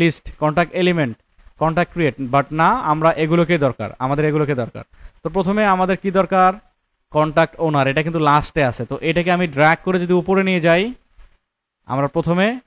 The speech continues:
কন্ট্যাক্ট ওনারকে পাচ্ছি, then, then কন্ট্যাক্টের ইমেইল অ্যাড্রেসটা আমাদের দ্বিতীয় নাম্বার নেওয়া প্রয়োজন, then ফোন নাম্বার থাকবে, ওকে,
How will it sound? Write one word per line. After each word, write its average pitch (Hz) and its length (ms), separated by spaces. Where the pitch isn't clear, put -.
কন্ট্যাক্ট 147 340
ওনারকে 143 340
পাচ্ছি, - 280
then, 180 240
then 165 120
কন্ট্যাক্টের 175 460
ইমেইল 175 200
অ্যাড্রেসটা 165 440
আমাদের 170 280
দ্বিতীয় 165 260
নাম্বার 143 260
নেওয়া 120 160
প্রয়োজন, 107 260
then 160 200
ফোন 175 200
নাম্বার 156 280
থাকবে, 104 240
ওকে, 202 160